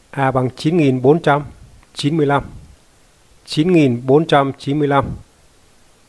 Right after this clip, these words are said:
Bây giờ các em so sánh với số chín nghìn năm trăm. Chín nghìn năm trăm. Hai số này đều có bốn chữ số. Và chúng ta tìm được cặp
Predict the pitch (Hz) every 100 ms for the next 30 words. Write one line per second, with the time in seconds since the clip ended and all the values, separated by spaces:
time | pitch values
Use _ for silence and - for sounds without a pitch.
0 | _ _ - _ _ _ _ - _ -
1 | - _ - 160 156 143 135 160 151 -
2 | 156 151 139 160 175 - 147 151 - 156
3 | 175 131 135 135 147 135 - - - -
4 | - - - - - _ _ _ _ _
5 | _ _ - - - 151 165 135 127 135
6 | 143 127 - - - - _ _ _ _
7 | _ _ - _ - _ _ - - 160
8 | 160 156 160 180 135 135 131 127 131 147
9 | 143 170 185 180 - 143 180 - - -
10 | - - - _ _ _ _ _ _ _
11 | _ _ _ _ _ _ _ _ _ _
12 | _ 131 139 135 170 175 165 160 143 131
13 | 131 123 -